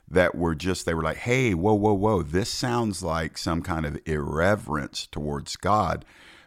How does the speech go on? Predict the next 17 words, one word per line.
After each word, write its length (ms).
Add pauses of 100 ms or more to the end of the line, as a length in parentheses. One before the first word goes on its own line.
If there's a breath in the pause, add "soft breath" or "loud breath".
because, 440
man, 440
if, 320
if 160
we 160
are 160
really 460
right 360
with 280
God, 400
we 340
should 400
live 300
in 160
fear 360
of 160
him." 260